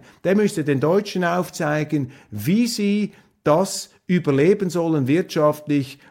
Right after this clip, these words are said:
was seine Politik und die Politik seiner Partei und seiner Regierung den Deutschen eingebrockt hat. Aber eben, es ist vielleicht bequemer, da vor den Kameras den, äh, Glamour,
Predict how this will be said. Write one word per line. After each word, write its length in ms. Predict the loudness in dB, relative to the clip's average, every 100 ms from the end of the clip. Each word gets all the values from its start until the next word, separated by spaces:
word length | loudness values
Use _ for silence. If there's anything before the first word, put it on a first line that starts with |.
| -2
was 320 | 0 0 -4
seine 420 | -8 -6 -4 -4
Politik 680 | -2 -2 0 -2 -2 -4 -6
und 160 | -8 -8
die 60 |
Politik 520 | -4 -4 -4 -4 -6 -4
seiner 320 | -6 -4 -4
Partei 380 | -6 -6 -6 -6
und 100 | -6
seiner 300 | -4 -4 -4
Regierung 480 | -4 -4 -4 -4 -4
den 120 | -4
Deutschen 360 | -4 -6 -6
eingebrockt 600 | -6 -4 -6 -4 -4 -2 -2
hat. 220 | -4 -6 -20 -10
Aber 240 | -6 0
eben, 260 | 0 0 -2
es 140 | -8 -6
ist 220 | -6 -6
vielleicht 400 | -6 -6 -8 -6
bequemer, 540 | -8 -6 -4 -2 -2
da 380 | -4 -4 -2 -4 -8 -8
vor 220 | -2 -2
den 160 | -2 -4
Kameras 760 | -2 2 2 2 2 -2 -8 _ _ -6
den, 320 | -2 0 0
äh, 140 | 0 -2
Glamour, 760 | -2 0 2 4 2 2 -2